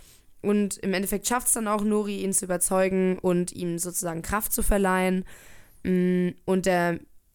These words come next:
äh, der Stranger wird dann noch von den,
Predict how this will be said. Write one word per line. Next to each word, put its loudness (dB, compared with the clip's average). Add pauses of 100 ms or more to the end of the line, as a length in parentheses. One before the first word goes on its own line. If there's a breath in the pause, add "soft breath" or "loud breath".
(560)
äh, -6
der -2
Stranger -2 (520)
wird -6
dann -2
noch -2
von -2
den, -2